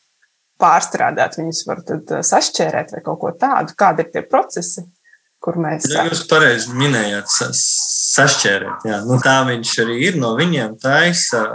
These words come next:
Speaker 2: ļoti mazas atk-, viņus atkal pataisa pa mazām, mazām šķiedrām. Ja, un tas populārākais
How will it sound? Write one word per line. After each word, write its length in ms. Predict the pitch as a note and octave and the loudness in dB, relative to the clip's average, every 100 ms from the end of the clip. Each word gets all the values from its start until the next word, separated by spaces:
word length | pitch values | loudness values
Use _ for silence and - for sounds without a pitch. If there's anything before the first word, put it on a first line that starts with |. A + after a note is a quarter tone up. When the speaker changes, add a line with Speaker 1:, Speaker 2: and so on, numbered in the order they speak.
| B2 | -2
Speaker 2:
ļoti 400 | C3+ D3+ - A2+ | 0 2 0 0
mazas 420 | A2+ C3 C3 - | 2 2 2 2
atk-, 220 | B2+ B2+ D3 | 0 2 2
viņus 240 | D3 C3 | 2 4
atkal 240 | - - A2+ | 2 0 0
pataisa 420 | D3 C#3+ A2 - | 0 0 0 -2
pa 80 | A2+ | 0
mazām, 360 | C3 C#3+ A2 A2 | 2 2 0 0
mazām 320 | C3 A2+ G2 | 0 0 -2
šķiedrām. 640 | - - A2 A2 F3 B3+ A#3 - - - - - - - - | -2 2 4 6 4 4 0 -8 -16 -16 -18 -20 -20 -20 0
Ja, 160 | B2+ D#3 | 2 4
un 100 | C#3 | 4
tas 160 | - | 2
populārākais 920 | - F3 E3+ C3+ A#2 A2 G#2+ A#2 A2 | 2 2 4 4 4 2 0 -2 0